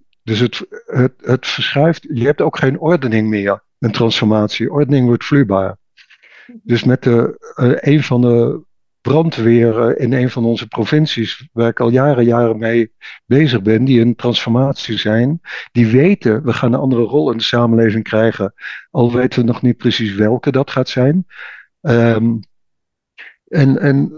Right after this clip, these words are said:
voor hen is het vertoeven in niet weten wat precies de volgende stap is, is niet zo heel eenvoudig.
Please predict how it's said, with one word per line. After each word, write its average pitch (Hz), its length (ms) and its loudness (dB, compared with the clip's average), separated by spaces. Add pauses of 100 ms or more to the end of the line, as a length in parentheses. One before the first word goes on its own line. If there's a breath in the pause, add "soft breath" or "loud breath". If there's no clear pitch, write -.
voor 131 360 0
hen 160 320 2
is 143 200 0
het - 320 -2 (160)
vertoeven 143 720 0
in 131 420 2
niet 160 280 2
weten 143 280 2
wat 135 140 -2
precies - 360 -2
de 113 80 -14
volgende 113 300 0
stap - 340 -2
is, - 380 -2 (240 loud breath)
is - 140 -2
niet 170 160 4
zo 131 200 2
heel 131 140 4
eenvoudig. 120 580 0